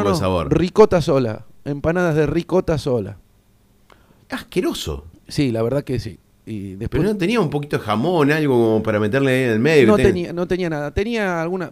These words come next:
Speaker 1: te-, me habían regalado palta. Tengo un alumno de batería que tiene una planta de palta.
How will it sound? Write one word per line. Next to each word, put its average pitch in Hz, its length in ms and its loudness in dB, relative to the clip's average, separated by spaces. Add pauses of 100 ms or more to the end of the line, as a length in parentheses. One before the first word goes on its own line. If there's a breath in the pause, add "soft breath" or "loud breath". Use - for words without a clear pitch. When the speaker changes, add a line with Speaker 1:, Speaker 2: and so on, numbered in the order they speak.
(100)
Speaker 1:
te-, 190 120 -2
me 190 140 -6
habían 220 200 0
regalado 202 340 4
palta. 190 440 4
Tengo 202 160 0
un 196 60 0
alumno 196 240 2
de 185 60 6
batería 180 440 2
que 143 120 -8
tiene 156 280 -8
una 160 140 -4
planta 165 220 -4
de 160 80 0
palta. 165 480 -2